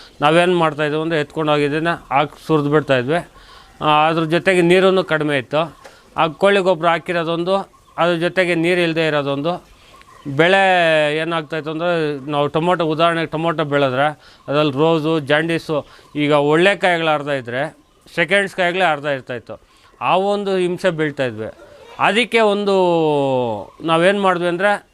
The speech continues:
ನಮ್ಮ ಮನೆಯಲ್ಲಿ ದನಗಳು ಸ್ವಲ್ಪ ಹೆಚ್ಚಾಗಿ ಮಾಡ್ಕೋಬೇಕು, ಹಸು ಮೇಯಿಸ್ಬೇಕು, ಕುರಿ ಮೇಯಿಸ್ಬೇಕು, ಇವೆಲ್ಲ ಇದ್ದರೆ ನಮ್ಮದೇ,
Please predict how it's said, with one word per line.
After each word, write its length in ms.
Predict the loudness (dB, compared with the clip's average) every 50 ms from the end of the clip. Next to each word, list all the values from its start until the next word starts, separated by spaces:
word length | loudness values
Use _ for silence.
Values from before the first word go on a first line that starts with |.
| -10
ನಮ್ಮ 240 | -6 -4 -4 -2 0
ಮನೆಯಲ್ಲಿ 600 | 0 0 2 0 0 0 0 0 0 -2 -2 0
ದನಗಳು 520 | -2 0 0 0 2 2 2 2 2 0 0
ಸ್ವಲ್ಪ 300 | -2 -4 -6 -4 -2 -2
ಹೆಚ್ಚಾಗಿ 380 | -2 -2 0 0 -2 -2 -2
ಮಾಡ್ಕೋಬೇಕು, 800 | -2 -4 -4 -4 -4 -6 -4 -4 -6 -4 -2 0 0 0 -2 -4 -14 _ _ _ _ _ -20 -20 -18 _ -4
ಹಸು 280 | -4 -2 0 2 0 2
ಮೇಯಿಸ್ಬೇಕು, 580 | 4 4 4 2 2 0 -4 -4 -4 -6 -10 -8
ಕುರಿ 240 | -4 0 0 2 2
ಮೇಯಿಸ್ಬೇಕು, 540 | 4 2 2 0 -2 -4 -6 -2 0 2 2
ಇವೆಲ್ಲ 360 | 4 4 4 4 4 4 2
ಇದ್ದರೆ 420 | 2 0 0 0 -2 -2 -2 -4 _ -20 -20 -20 -12 -6 -2
ನಮ್ಮದೇ, 560 | 0 0 2 2 2 2 2 2 0 -4